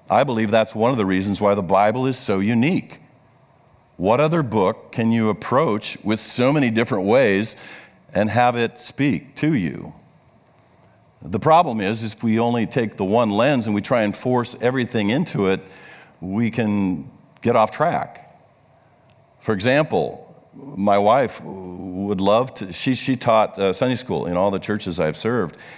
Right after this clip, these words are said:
and she would come home to me. She was not raised in a Christian home, and so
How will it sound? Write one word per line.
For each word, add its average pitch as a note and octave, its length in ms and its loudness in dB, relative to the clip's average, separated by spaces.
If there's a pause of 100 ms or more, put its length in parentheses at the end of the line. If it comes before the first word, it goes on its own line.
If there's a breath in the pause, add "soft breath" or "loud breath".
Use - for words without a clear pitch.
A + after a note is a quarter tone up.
(140 loud breath)
and F#2 100 -2
she D3+ 140 -2
would C3 160 0
come G#2+ 160 2
home C#3+ 220 0
to - 80 -6
me. G2 100 0
She F2+ 140 -4
was G#2 100 -2
not A2+ 240 2
raised G#2+ 300 0
in F#2+ 100 0
a E2 60 -4
Christian F#2 340 -4
home, B2 300 0
and D#2+ 100 -2
so F#2+ 300 -2